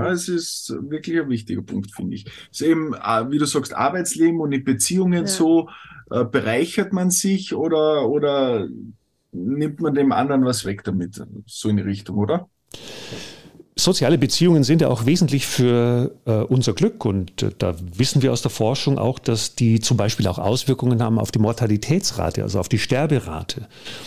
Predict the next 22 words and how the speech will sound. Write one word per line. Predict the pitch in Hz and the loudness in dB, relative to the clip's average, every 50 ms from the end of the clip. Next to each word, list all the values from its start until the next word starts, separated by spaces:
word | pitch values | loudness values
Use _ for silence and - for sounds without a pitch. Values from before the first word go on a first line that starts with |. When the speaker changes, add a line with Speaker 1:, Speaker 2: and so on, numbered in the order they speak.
| - - - - - | -14 -16 -16 -6 -4
Speaker 3:
Das | - 98 - - | -2 0 0 0
hat | 117 - | -2 0
Kim | - - 160 147 127 | 0 2 2 2 2
Cameron, | - 139 165 196 190 147 110 117 110 101 101 98 92 | 2 2 2 4 2 2 2 2 0 0 0 0 -2
hatte | 104 104 - 110 | -2 0 0 0
sehr | 101 113 120 117 | 2 2 2 2
viel | - 131 107 | 2 2 2
geforscht, | 117 110 - 117 107 123 147 - - | 2 0 0 0 0 0 0 -2 0
ein | 139 113 | 0 0
amerikanischer, | 104 104 101 101 101 - - 107 107 110 113 104 104 110 104 101 98 95 98 104 131 - | 2 2 0 0 0 0 0 0 2 2 2 2 2 2 2 2 2 2 0 -2 -4 -4
äh, | 117 101 92 92 90 90 87 - - - | -4 -2 0 0 0 0 -2 -6 -8 -4
Organisationspsychologe | - 120 120 131 113 104 104 98 - - - 120 143 175 - - - - 143 139 131 135 120 123 127 131 131 131 131 131 - - - - - - - - - - | -2 0 2 2 2 2 0 0 0 2 2 2 2 2 0 -2 -2 0 2 4 4 4 4 4 4 4 4 2 2 0 -4 -14 -16 -16 -16 -16 -16 -12 -4 -2
und | 113 110 | 0 0
seine | - 120 107 139 165 160 | 2 2 2 2 2 2
Ergebnisse | 147 127 135 147 143 147 147 135 - - 139 135 135 147 | 2 2 2 2 4 2 2 2 2 2 4 4 4 4
in | - 135 135 | 4 2 2
seinen | 131 127 120 123 117 | 4 4 2 2 2
Studien, | 104 - - 131 131 123 123 120 117 | 0 2 2 2 4 4 4 2 2
die | 107 113 113 101 95 95 92 92 90 | 2 2 2 0 0 -4 -6 -4 -2
waren | 98 92 98 101 98 92 92 95 107 110 110 101 98 | -2 0 2 0 0 0 -4 -8 -10 -8 -6 -2 0
wirklich, | 117 131 127 - 120 107 - - | 0 0 2 0 -2 -4 -2 -4
äh, | - 107 | -6 -6